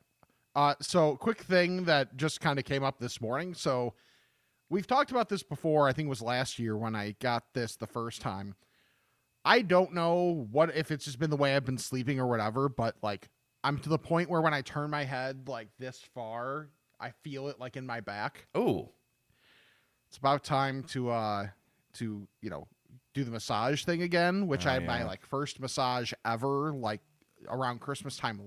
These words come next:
Speaker 1: last, like, twenty twenty. And it's just, you know, like, I, th-, it was totally professional the first time I got it done, no issues, but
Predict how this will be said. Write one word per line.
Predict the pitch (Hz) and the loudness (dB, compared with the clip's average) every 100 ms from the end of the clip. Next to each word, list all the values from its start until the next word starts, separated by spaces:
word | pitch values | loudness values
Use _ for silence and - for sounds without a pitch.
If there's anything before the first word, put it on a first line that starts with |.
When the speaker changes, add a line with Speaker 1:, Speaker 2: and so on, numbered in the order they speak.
| 101 | -12
Speaker 1:
last, | 104 107 127 - - - - _ _ _ _ | -8 -4 -4 -6 -14 -16 -20 _ _ _ _
like, | 98 92 | -12 -12
twenty | - 135 120 101 - | -8 -6 -6 -8 -16
twenty. | - 113 127 160 180 _ _ _ _ _ _ | -10 -6 -4 -4 -6 _ _ _ _ _ _
And | 147 135 131 131 127 120 _ _ _ _ _ _ _ _ _ _ _ _ _ - | -6 -4 -4 -6 -6 -8 _ _ _ _ _ _ _ _ _ _ _ _ _ -10
it's | 156 - | -8 -6
just, | - 170 170 - - 147 | -4 -2 0 -2 -6 -4
you | 147 | 2
know, | 175 202 220 247 262 | 6 8 8 6 2
like, | 139 156 - | 0 -4 -6
I, | 120 _ _ _ | -10 _ _ _
th-, | - _ - | -20 _ -10
it | |
was | 123 - | -10 -10
totally | 110 131 160 | -6 -4 -2
professional | 196 180 165 - 165 | -2 0 0 2 0
the | 143 | 0
first | 104 104 | -4 -4
time | 143 | -2
I | 143 | 2
got | 160 | 2
it | 165 | 2
done, | 156 139 139 | 2 2 -2
no | 104 104 156 | -6 -2 0
issues, | 151 - 143 131 127 120 - _ _ _ | 0 0 0 2 0 -6 -14 _ _ _
but | 139 127 | -2 -2